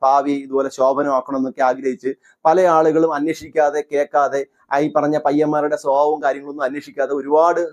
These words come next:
പെൺകുട്ടികളെ വിദേശത്തേക്കൊക്കെ വിവാഹം കഴിച്ച് അയക്കുന്നുണ്ട്. നമ്മൾ തന്നെ, ഏ, കഴിഞ്ഞ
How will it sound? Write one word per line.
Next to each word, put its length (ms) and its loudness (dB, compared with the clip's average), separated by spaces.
പെൺകുട്ടികളെ 520 -2
വിദേശത്തേക്കൊക്കെ 800 -2
വിവാഹം 300 4
കഴിച്ച് 240 2
അയക്കുന്നുണ്ട്. 460 2
നമ്മൾ 280 2
തന്നെ, 140 0
ഏ, 500 -2
കഴിഞ്ഞ 340 -2